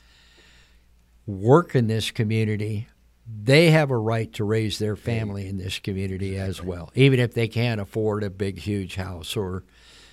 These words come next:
Speaker 1: on a golf course or on a nature preserve or something. And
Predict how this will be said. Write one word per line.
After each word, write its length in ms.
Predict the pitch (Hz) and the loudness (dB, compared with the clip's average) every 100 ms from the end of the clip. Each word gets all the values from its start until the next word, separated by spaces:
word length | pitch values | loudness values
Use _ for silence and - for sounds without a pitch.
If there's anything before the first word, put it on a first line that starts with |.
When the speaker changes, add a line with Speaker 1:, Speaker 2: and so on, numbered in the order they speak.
| _ _ _ _ - | _ _ _ _ -4
Speaker 1:
on 180 | 110 | -2
a 60 | 110 | 0
golf 340 | 110 110 101 | 0 0 -2
course 420 | - 107 101 90 - | -4 -2 -2 -4 -4
or 120 | 101 | -2
on 160 | 104 | -2
a 60 | 95 | -2
nature 360 | 98 101 - 92 | -2 -4 -4 -8
preserve 560 | 92 87 98 98 95 | -8 -4 -4 -4 -6
or 140 | 95 90 | -8 -8
something. 640 | - 101 87 92 95 104 - _ _ - - _ _ - | -4 -4 -6 -12 -12 -14 -18 _ _ -20 -20 _ _ -8
And 840 | 101 98 101 104 107 104 98 92 | -4 -2 -2 -4 -4 -6 -6 -10